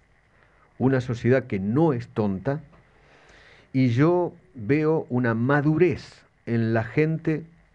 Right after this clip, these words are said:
no importa la clase social, veo una madurez en la gente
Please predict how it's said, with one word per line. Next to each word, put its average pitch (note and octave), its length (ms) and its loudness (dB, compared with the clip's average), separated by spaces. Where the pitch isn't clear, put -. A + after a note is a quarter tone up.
no C#3 240 2
importa D#3+ 760 0
la F2+ 120 -8
clase C3+ 400 -6
social, D3 560 -2
veo A#2+ 180 2
una E3 160 -4
madurez A2 680 -2
en A2+ 120 -2
la F#2 80 -4
gente D3 480 -2